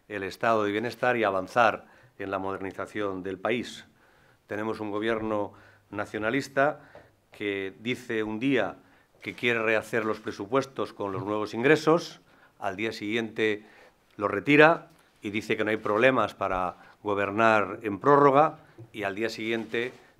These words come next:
dice que es una catástrofe y echa la culpa de la situación a la oposición. En definitiva, un gobierno, eh, sin rumbo, un gobierno con poco rigor, un gobierno que se limita a administrar, eh, la miseria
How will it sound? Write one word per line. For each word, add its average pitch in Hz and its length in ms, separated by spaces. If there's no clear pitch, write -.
dice 104 240
que 113 60
es 107 100
una 110 140
catástrofe 113 540
y 110 40
echa 110 180
la 98 140
culpa 107 480
de 98 140
la 98 100
situación 120 760
a 110 160
la 117 380
oposición. 101 760
En 101 140
definitiva, 104 560
un 117 160
gobierno, 117 580
eh, 95 240
sin 95 240
rumbo, 147 560
un 104 140
gobierno 110 440
con 101 160
poco 107 280
rigor, 143 480
un 120 100
gobierno 131 380
que 127 80
se 117 100
limita 120 380
a 110 60
administrar, 104 640
eh, 98 240
la 104 140
miseria 151 640